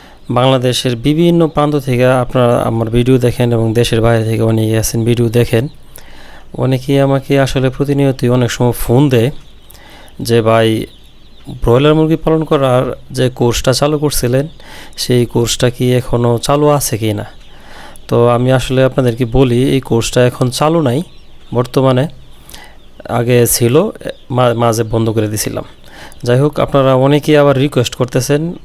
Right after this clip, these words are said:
ব্রয়লার মুরগি পালন করার কোর্স, কোর্সটা শিখবার জন্য, কোর্স করবার জন্য, কিভাবে একদম বেসিক থেকে অ্যাডভান্স পর্যন্ত মুরগি পালন করা যায়।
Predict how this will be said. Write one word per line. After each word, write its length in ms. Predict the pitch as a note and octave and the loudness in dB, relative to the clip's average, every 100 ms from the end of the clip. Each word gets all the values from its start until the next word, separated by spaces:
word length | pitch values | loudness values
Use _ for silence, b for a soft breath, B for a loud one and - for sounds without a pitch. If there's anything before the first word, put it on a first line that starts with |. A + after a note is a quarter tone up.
| - | -14
ব্রয়লার 400 | A#2 A#2 A#2+ B2+ | -4 2 4 2
মুরগি 240 | B2+ B2 B2+ | 2 0 0
পালন 280 | C3 C3 B2+ | 0 0 -2
করার 260 | A#2+ A2+ | -2 -2
কোর্স, 460 | A2 A2+ A2+ - - - B B - | -2 -2 -2 -4 -10 -16 B B -4
কোর্সটা 460 | A#2 B2 - C3+ B2 | -2 0 0 -2 -2
শিখবার 460 | - - C#3 B2+ A#2+ | -4 -4 -2 0 -2
জন্য, 240 | C3 C#3 | -2 -2
কোর্স 240 | C#3+ B2 - | -2 -4 -2
করবার 300 | C#3 C3+ C#3 | 0 2 2
জন্য, 300 | D3 D3+ F3 B B B B B | 0 0 -2 B B B B B
কিভাবে 480 | - C3 C#3 C#3+ D3 | -2 2 2 4 2
একদম 400 | C3+ C3+ C3+ B2+ | 2 0 0 2
বেসিক 320 | C3 - C3+ - | 0 0 -4 -2
থেকে 220 | C#3+ D#3+ | 0 2
অ্যাডভান্স 500 | D3+ C#3+ B2 B2 - | 0 0 -2 0 -2
পর্যন্ত 340 | - B2+ B2 | -2 -4 0
মুরগি 420 | B2 A2+ B2+ B2+ | -2 0 -2 -2
পালন 260 | C3+ C3+ B2+ | -2 -2 0
করা 220 | B2 A#2 | 0 2
যায়। 160 | A#2+ | 0